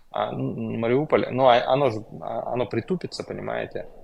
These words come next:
Ну, это, это сейчас новость. Это уже с-, даже сейчас уже не новость. Это, в принципе, уже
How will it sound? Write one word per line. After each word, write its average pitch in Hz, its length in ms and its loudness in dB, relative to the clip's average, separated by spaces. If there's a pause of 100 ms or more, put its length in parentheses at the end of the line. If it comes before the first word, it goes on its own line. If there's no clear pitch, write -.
(260)
Ну, 120 220 0
это, 104 200 0
это 104 440 2
сейчас 170 480 4
новость. 101 300 0
Это 170 140 6
уже 226 200 10
с-, - 120 0
даже 139 220 6
сейчас 196 400 2
уже 110 120 -2
не 101 120 -6
новость. 90 340 -6
Это, 101 140 -12
в - 40 -20
принципе, 120 380 -2
уже 98 280 2